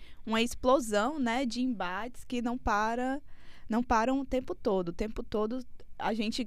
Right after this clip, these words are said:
eles conseguem até nos surpreender. É um novo capítulo, é algo que a gente não tava esperando e é sempre surpreendente. Tem aí a janela partidária para os vereadores, mas eu acredito,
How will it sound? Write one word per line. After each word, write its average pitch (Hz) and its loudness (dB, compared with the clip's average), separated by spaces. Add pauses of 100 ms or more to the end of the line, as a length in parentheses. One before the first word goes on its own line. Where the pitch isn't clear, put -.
(160)
eles - -2
conseguem 214 0
até 220 0
nos 285 -2
surpreender. 247 2
É 165 0
um 185 -6
novo 220 2
capítulo, 254 -2
é 226 4
algo 240 4
que 254 -6
a 240 -2
gente 240 0
não 233 0
tava 247 2
esperando 240 0
e 233 2
é 220 2
sempre 233 -2 (120)
surpreendente. 269 2 (420)
Tem 262 4
aí 311 0
a 247 2
janela 226 2
partidária 208 -2
para 180 -4
os 175 -4
vereadores, 165 -2
mas 214 -2
eu 226 0
acredito, 226 -2